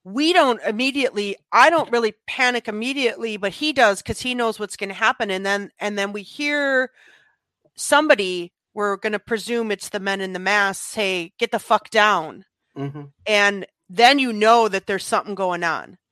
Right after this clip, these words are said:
Speaker 1: you know, you
Speaker 2: Right.
Speaker 1: just, because you can hear it through a closed window across the street.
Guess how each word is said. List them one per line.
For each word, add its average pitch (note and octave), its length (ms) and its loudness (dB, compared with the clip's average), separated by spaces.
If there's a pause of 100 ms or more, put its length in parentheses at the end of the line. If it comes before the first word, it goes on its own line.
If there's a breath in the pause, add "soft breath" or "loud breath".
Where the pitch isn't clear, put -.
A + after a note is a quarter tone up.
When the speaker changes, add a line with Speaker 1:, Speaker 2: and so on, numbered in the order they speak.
Speaker 1:
you G#3 140 -8
know, F#3+ 140 0
you F3+ 60 6
Speaker 2:
Right. D3+ 160 2
Speaker 1:
just, - 240 -6
because A#3+ 280 -2
you D#4+ 80 0
can G3 160 -6
hear D#4 260 0
it C#4 160 0
through B3 140 0
a G#3 40 0
closed C4 460 4
window G#3+ 580 -2 (440 soft breath)
across A#3+ 560 -2
the A#3 100 -6
street. G3+ 420 -10